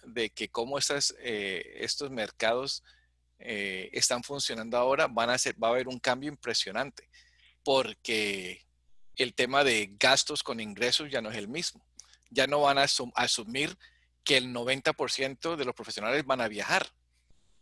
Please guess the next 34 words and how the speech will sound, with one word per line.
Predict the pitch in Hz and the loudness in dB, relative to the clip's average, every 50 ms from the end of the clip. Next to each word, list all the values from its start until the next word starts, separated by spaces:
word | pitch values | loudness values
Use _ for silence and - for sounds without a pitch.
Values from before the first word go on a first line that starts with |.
| - - - - - - - | -20 -20 -20 -20 -20 -8 -4
Entonces, | - 120 117 104 - 117 113 110 - 120 120 117 - - | -2 -2 -2 -2 -4 -6 -4 -4 -2 -2 -2 -4 -4 -4
por | - - 123 | 0 0 2
ejemplo, | 131 135 - 151 151 | 2 0 2 4 4
aquí | 151 139 - - - 160 160 | 4 4 2 0 0 0 2
donde | 143 147 135 170 113 | 0 0 -2 -4 -4
yo | 107 120 | -2 -2
vivo | 131 143 143 | -2 0 -2
en | 139 | -2
Tennessee, | 127 139 127 120 110 - - 160 151 | -2 -4 -2 0 0 0 0 0 -2
Nashville | 123 110 120 131 151 180 170 - - - 107 110 110 104 120 | -2 2 4 4 4 4 2 0 -2 -4 -4 -4 -2 -2 -2
es | 113 - | -2 -2
una | 135 143 | -2 0
de | 143 | 0
las | 139 139 | 0 0
ciudades | - 113 113 120 135 139 - | 0 0 0 2 2 0 0
que | - 127 | 0 0
está | - - 120 113 | 0 2 2 0
creciendo | - - 131 135 - - - 139 131 131 127 120 143 143 - - - - - - _ _ - | 0 -2 -2 -2 -2 -2 -2 -4 -6 -6 -6 -8 -10 -10 -12 -18 -20 -20 -20 -20 _ _ 0
impresionantemente, | - 240 214 196 185 175 - - - 143 135 - - 127 113 113 117 117 - 127 117 110 104 101 - - - - _ _ _ _ _ _ - | 2 2 4 2 2 -2 -2 2 2 4 4 4 2 0 0 -4 -4 -4 -4 -4 -4 -4 -6 -6 -10 -14 -18 -18 _ _ _ _ _ _ 0
y | 143 | 2
la | 139 | 4
infraestructura | 135 135 - - 131 127 - - 120 - - 131 131 131 143 151 156 - _ - _ _ _ _ _ _ _ - | 4 4 2 0 0 0 0 -4 -8 -10 -10 -6 -2 0 0 0 -2 -6 _ -20 _ _ _ _ _ _ _ 2
para | 123 117 107 | 2 4 4
que | 110 | 2
toda | 110 - 123 139 | 0 0 2 2
la | 139 | 0
gente | 123 113 - 127 123 | 0 0 0 0 2
venga | 123 131 139 143 143 151 | 2 2 2 2 4 4
a | 147 | 4
vivir | 120 110 117 117 127 | 4 2 0 0 0
a | |
Nashville | 123 123 127 131 131 - - 131 123 117 | 2 2 0 0 0 -2 -4 -6 -6 -6
no | 117 113 120 120 117 123 | -6 -6 -6 -6 -6 -6
existe. | 123 - - - 160 160 - - - - | -4 -2 -2 -2 0 0 -2 -4 -4 -10